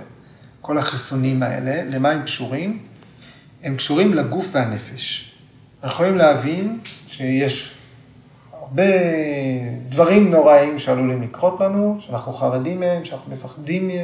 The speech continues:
מפניהם, וכולנו רוצים להיות מחוסנים בפני כל הדברים האלה. אז אנחנו צריכים לראות מה,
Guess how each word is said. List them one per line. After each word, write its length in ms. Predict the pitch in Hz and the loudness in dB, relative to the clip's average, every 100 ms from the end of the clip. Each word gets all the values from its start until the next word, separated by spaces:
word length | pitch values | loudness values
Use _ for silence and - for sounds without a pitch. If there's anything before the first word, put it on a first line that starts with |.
| 175 156 | -8 -10
מפניהם, 500 | 147 151 143 143 147 151 - - - - - - _ _ _ - - | -12 -8 -6 -6 -8 -14 -20 -20 -20 -20 -20 -20 _ _ _ -20 -16
וכולנו 1200 | 123 113 131 131 127 - - - - - 170 214 202 | -10 -2 0 0 -2 -4 -10 -20 -18 -2 4 4 4
רוצים 420 | 165 - 180 175 | 0 -2 -4 -2
להיות 280 | 151 135 135 | -2 -2 -4
מחוסנים 540 | 127 127 - 120 113 - - - - - - - - _ _ - - - | -8 -6 -8 -8 -12 -16 -20 -20 -20 -20 -20 -20 -20 _ _ -20 -20 -14
בפני 300 | - - 160 | -12 -6 -4
כל 160 | - 170 | 4 4
הדברים 440 | 160 135 131 120 | 4 0 0 -2
האלה. 200 | 104 104 - - - - - _ _ _ - _ _ _ - - - - _ - - _ - - - - - - _ - - _ _ _ _ - | -4 -8 -12 -20 -20 -20 -20 _ _ _ -20 _ _ _ -20 -20 -20 -20 _ -20 -20 _ -20 -20 -20 -20 -20 -20 _ -20 -20 _ _ _ _ -4
אז 160 | 143 | -2
אנחנו 240 | 151 127 165 | 0 -2 -6
צריכים 540 | - 185 240 240 - - | -2 2 2 0 -6 -10
לראות 540 | 143 156 151 185 214 185 | -2 -2 2 4 4 0
מה, 320 | 156 180 | 4 4